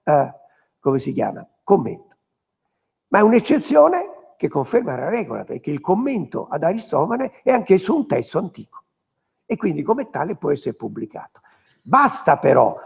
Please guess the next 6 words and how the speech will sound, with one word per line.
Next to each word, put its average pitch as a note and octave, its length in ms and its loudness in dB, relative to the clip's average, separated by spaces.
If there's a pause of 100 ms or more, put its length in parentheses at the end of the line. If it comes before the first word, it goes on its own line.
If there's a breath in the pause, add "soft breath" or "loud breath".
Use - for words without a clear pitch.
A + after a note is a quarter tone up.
(120)
con F3+ 180 2
quei D#3+ 180 0
rompiscatole D#3 840 -4
di C#3+ 80 -4
umanisti D3 680 -2 (240 soft breath)
che - 340 -2